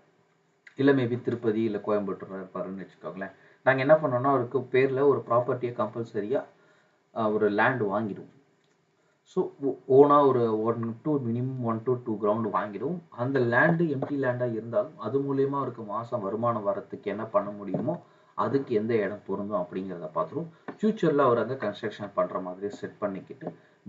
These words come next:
பேலன்ஸ் அமௌண்ட்டை தான் நம்ம ட்ரேடிங் ஸ்டாக்ஸ்ல இன்வெஸ்ட்மெண்ட் பண்ணுவோம். புரியுதுங்களா? அந்த ஃபைவ் சி கொடுக்குறாருன்னா, ஃபைவ் சி எடுத்துட்டு வந்து ஸ்ட்ரெயிட்டா இந்தியன் ஷேர் மார்க்கெட்லயோ இல்ல ஸ்டாக்ஸ்லயோ போட்டுற மாட்டாங்க. அந்த ரிஸ்க் மேனேஜ்மெண்ட் அப்படிங்கிறத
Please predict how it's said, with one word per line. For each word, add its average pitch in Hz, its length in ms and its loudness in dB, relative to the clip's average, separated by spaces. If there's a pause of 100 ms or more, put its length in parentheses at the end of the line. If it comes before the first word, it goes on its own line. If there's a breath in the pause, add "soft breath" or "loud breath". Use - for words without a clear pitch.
பேலன்ஸ் 147 440 8
அமௌண்ட்டை 104 460 -4
தான் 135 260 2 (120)
நம்ம 101 180 -4
ட்ரேடிங் 98 360 -6 (100)
ஸ்டாக்ஸ்ல 85 280 -12
இன்வெஸ்ட்மெண்ட் 80 540 -18
பண்ணுவோம். - 400 -20 (1120)
புரியுதுங்களா? 123 480 2 (220 soft breath)
அந்த 107 260 -2
ஃபைவ் 113 100 2
சி 180 260 -2
கொடுக்குறாருன்னா, 165 520 8
ஃபைவ் 139 140 6
சி 151 140 -2
எடுத்துட்டு 143 340 2
வந்து 147 120 -6 (100)
ஸ்ட்ரெயிட்டா 143 640 8
இந்தியன் 131 280 -2
ஷேர் 120 200 2
மார்க்கெட்லயோ 117 480 -6
இல்ல 117 120 -4 (460 soft breath)
ஸ்டாக்ஸ்லயோ 123 520 10
போட்டுற 139 240 2
மாட்டாங்க. 85 340 -12 (1040)
அந்த 110 600 2
ரிஸ்க் 156 280 2
மேனேஜ்மெண்ட் 120 640 0
அப்படிங்கிறத 110 800 0